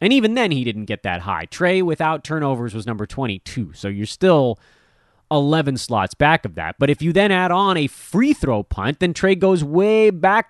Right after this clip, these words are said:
down the board again to number fifty. So which is it, E S P N? You cannot have it both ways. Julius Randle at number seventeen. We just talked about him. That's, that's dumb. Eighteen for Jimmy Butler.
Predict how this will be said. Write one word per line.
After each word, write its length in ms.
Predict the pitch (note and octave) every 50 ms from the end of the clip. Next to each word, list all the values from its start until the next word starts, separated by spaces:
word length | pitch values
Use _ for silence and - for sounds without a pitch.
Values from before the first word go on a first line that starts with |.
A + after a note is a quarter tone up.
| - C3 C3
down 400 | C#3+ B3 D4+ F#4 F#4+ E4 A#3+ E3+
the 60 | D3
board 300 | A#2+ C3 A#2+ A2+ A2 G#2+
again 380 | G#2 F#2+ A2 G#2+ A2+ C#3+ G3
to 100 | G3 G3
number 300 | G3 G3+ G#3 G#3+ A3 A#3+
fifty. 500 | A3 - - E4+ G4 - - - F#2 - _ _ _ _ _ _ _ _ _ _ _ _ _ _ _ _ _ -
So 220 | - - A#3+ A#3+
which 580 | A3+ G3+ F3+ E3+ F3 G#3 D#4+ F4+ - - - A3+
is 320 | - - B3+ D4+ C4 G3+
it, 140 | D#3 - _ _ _ _ _ -
E 140 | D#3+ D#3 C#3
S 160 | B2 A2 -
P 240 | - - C#3+ B2 G2
N? 260 | F2 F2 G#2 C3 C3 _ _ _ _ -
You 160 | E3 F#3 E3
cannot 480 | - - - - D4 E4+ C#4+ G3+ D#3 C3
have 220 | A#2 B2 B2+ C3+
it 100 | D#3 C3
both 260 | B2 D3 E3 E3 -
ways. 460 | D#4 D#4+ D4+ C#4 B3 F#3 - - - _ _ _ _ _ _ _ _ _ _ _ _ _ _ _ _ _ _ _ _ _ _ _
Julius 420 | - A3 C#4+ D#4 D#4 D4 C#4 G#3+
Randle 320 | A#3+ C#4+ D#4 D4+ C4 A3 G#3+
at 60 | G#3+
number 180 | A#3+ A#3+ G#3+
seventeen. 960 | G3 - - - - D4 C#4+ B3 B3 A3 F#3+ - - C4+ D4+ D4 A#3 E3 B2+ G#2+
We 100 | A2 B2+
just 200 | D#3+ A3 - -
talked 260 | - G3+ A3+ A#3+ -
about 220 | B3 B3 G#3+ D#3
him. 200 | C#3 C3+ A2 G2+
That's, 300 | G#2 B2+ D3+ - - - -
that's 600 | C3+ C3 - F#3 G3+ - - - - - - - _ _ - D3+ C3+ A#2
dumb. 360 | A#2 F#3 G#3+ A#3 G3 C3 G2+ - _ _ _ _ _ -
Eighteen 600 | A#3 C#4 C4+ A3+ - - A3 A#3 G#3 E3+ C#3 A#2
for 160 | G#2+ - D#3 D#3+
Jimmy 280 | C3+ E3+ G#3 G#3 G3
Butler. 500 | D#3 B2+ F#3+ G#3+ G#3+ - G3+ D#3 A#2 -